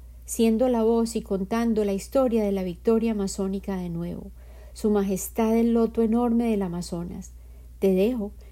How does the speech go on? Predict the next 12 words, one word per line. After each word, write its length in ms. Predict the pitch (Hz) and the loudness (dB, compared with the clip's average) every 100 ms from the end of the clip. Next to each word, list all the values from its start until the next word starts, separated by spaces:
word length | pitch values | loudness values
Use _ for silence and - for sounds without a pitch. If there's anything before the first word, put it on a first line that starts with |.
| - - | -12 -2
con 160 | 247 | 2
la 60 | 233 | 2
invitación 640 | 226 240 240 226 277 285 | 2 0 0 0 2 2
de 80 | 302 | 2
aprovechar 600 | 285 247 202 190 220 214 | 2 2 2 0 -2 -4
tú 240 | - 294 | -4 -4
también 520 | 285 202 190 220 233 202 | -2 -2 0 0 2 0
al 160 | 185 | 0
máximo 540 | 202 233 226 - 190 180 | 0 -2 -4 -4 -2 -4
de 100 | 170 | -6
tu 160 | 170 | -8
tiempo, 460 | - 180 180 - | -8 -6 -6 -8